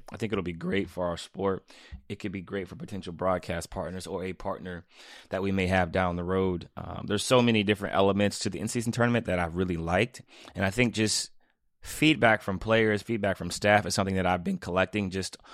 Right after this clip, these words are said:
on the overall experience. The turnaround time was tough for a lot of our, um, equipment managers who manage our travel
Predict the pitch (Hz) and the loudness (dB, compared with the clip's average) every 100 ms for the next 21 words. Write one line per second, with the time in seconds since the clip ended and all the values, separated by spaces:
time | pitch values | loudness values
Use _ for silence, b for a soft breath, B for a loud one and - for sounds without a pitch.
0 | B - 117 107 98 104 95 98 95 90 | B -2 0 2 4 4 2 2 0 -2
1 | - 98 110 123 139 - - B B B | -6 -4 -2 -4 -6 -10 -12 B B B
2 | 101 131 123 117 113 - 117 110 107 - | -4 0 4 4 2 2 2 2 0 0
3 | 110 104 - 107 101 101 101 98 95 92 | 2 2 2 2 4 4 2 0 0 0
4 | - 92 90 87 - - 110 104 104 104 | -2 -4 -6 -10 -12 -8 -8 -4 -2 0
5 | 101 - 104 98 95 95 90 - 101 101 | -2 -4 -2 0 0 0 -2 2 2 2
6 | 113 | -2